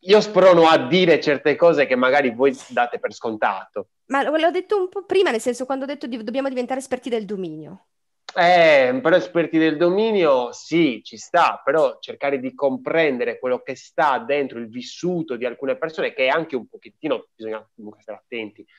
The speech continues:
Speaker 1: perché comunque non possiamo conoscere qualsiasi cosa.
Speaker 2: No, ma è un vissuto contestualizzato, poi non è proprio un vissuto, è la sua esperienza d'uso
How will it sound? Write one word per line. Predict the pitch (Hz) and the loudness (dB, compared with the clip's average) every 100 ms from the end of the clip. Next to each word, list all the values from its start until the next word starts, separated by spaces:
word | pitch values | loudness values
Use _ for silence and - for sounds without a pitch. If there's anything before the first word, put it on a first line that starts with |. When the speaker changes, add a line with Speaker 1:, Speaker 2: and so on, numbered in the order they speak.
| _ _ | _ _
Speaker 1:
perché | 101 104 | -20 -18
comunque | 110 117 107 | -16 -12 -12
non | 98 | -14
possiamo | 92 107 - 113 104 104 | -16 -20 -14 -12 -10 -12
conoscere | - 95 - - 98 - | -14 -16 -18 -20 -20 -20
qualsiasi | 95 _ 98 101 | -20 _ -18 -18
cosa. | 110 107 95 330 359 | -12 -8 -6 -4 -4
Speaker 2:
No, | 117 - _ _ 233 | -4 -8 _ _ -14
ma | 247 247 254 | -8 -8 -6
è | 269 | -6
un | 302 | -6
vissuto | 277 - 392 349 | -8 -6 -6 -6
contestualizzato, | 269 262 254 247 240 208 220 233 | -8 -8 -10 -10 -8 -4 -4 -4
poi | 311 | -10
non | 277 | -8
è | 294 | -8
proprio | 240 - | -8 -10
un | 196 | -10
vissuto, | 190 190 - 185 | -10 -14 -14 -6
è | 214 | -4
la | 226 | -4
sua | - | -6
esperienza | 339 - 269 311 302 269 | -10 -6 -6 -6 -6 -8
d'uso | 226 262 277 311 254 294 320 339 | -6 -6 -4 -4 -2 0 0 -4